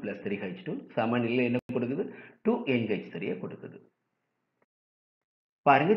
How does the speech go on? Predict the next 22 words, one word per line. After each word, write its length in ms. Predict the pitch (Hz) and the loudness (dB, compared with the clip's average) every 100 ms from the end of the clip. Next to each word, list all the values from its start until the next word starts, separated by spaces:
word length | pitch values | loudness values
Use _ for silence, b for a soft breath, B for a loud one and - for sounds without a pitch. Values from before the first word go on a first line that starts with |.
| 220 | 8
செறிவில் 520 | 208 202 208 175 170 196 143 | 10 10 6 2 0 -2 -2
ஏற்படக்கூடிய 560 | 135 - 113 - 107 165 | -2 -2 -6 -6 -8 -6
மாற்றம். 480 | 143 82 - - - _ _ b b b - | -8 -10 -16 -20 -20 _ _ b b b 0
எப்பவுமே 460 | 175 180 202 208 247 - | 0 4 2 4 0 -2
நல்ல 280 | 127 165 170 123 | -6 -6 -4 -6
கவனமா 400 | 123 190 226 190 139 | -4 -4 -2 0 0
கவனிங்க. 360 | 131 117 104 113 160 - - - - 95 | 0 -2 -4 -4 -6 -8 -16 -20 -12 -6
எ-, 140 | 117 - - 123 | -6 -6 -6 0
வினைபடு 520 | 156 214 196 165 113 113 | 2 4 4 2 2 -2
பொருள், 200 | 113 98 | -2 -4
இப்ப 160 | - 113 104 123 | -4 -4 2 2
என் 140 | 143 131 - | 2 -2 -4
டூ 100 | 170 202 - | -4 -4 -6
ஹெச் 280 | - 185 - - | -12 -12 -14 -14
டூ, 80 | - B B B - | -14 B B B 4
அதோட 420 | 117 147 190 196 208 - | 6 6 6 4 2 2
செறிவை 380 | 139 139 143 175 170 110 | 2 2 0 -2 -2 -2
அதிகரித்தால் 760 | 131 156 107 85 87 98 87 - - _ _ _ _ _ _ - | 0 0 -2 -4 -8 -10 -10 -14 -20 _ _ _ _ _ _ -2
அதிக 380 | 104 127 190 214 170 | 4 4 6 6 6
அளவு 280 | 120 151 175 135 | 6 2 0 0
முன்னோக்கி 480 | 139 156 160 160 | 0 2 2 0
வினை 220 | 120 113 | -4 -4